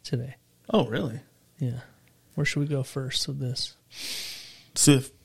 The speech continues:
Speaker 2: part one.
Speaker 1: The thought I had? <clears throat> Okay, I already, actually, I already shared it with you.
Speaker 2: Oh, okay.
Speaker 1: Um, but I thought we'd talk about it on here for a second.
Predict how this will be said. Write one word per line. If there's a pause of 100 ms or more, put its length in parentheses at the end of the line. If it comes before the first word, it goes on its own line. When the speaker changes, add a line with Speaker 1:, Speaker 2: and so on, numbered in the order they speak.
(120)
Speaker 2:
part
one. (1080)
Speaker 1:
The
thought
I
had? (240)
<clears throat> (420)
Okay,
I
already,
actually,
I
already
shared
it
with
you. (280)
Speaker 2:
Oh,
okay. (1080)
Speaker 1:
Um, (380)
but
I
thought
we'd
talk
about
it
on
here
for
a
second.